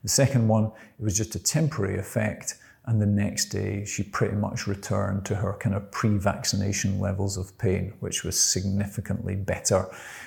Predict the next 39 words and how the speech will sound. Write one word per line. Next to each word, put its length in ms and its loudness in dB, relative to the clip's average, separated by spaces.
than 120 6
it 140 2
had 300 2
been 280 -2
after 380 -6
her 160 -4
first 340 2
vaccination, 600 -2
if 80 -18
that 140 -8
makes 200 -6
sense. 180 -12
Pre-second. 500 -8
Anyway, 320 0
I 40 2
won't 240 2
go 140 0
on. 260 -6
You 100 0
get 220 6
the 80 6
idea. 500 2
So 140 6
how 120 10
do 60 8
you 80 10
mitigate 480 6
against 420 4
it? 380 2
You 320 0
could 340 4
go 240 6
down 460 0
the 100 -2
suppressing 960 -2
the 140 -4
inflammatory 640 -4
response 560 2
route, 400 2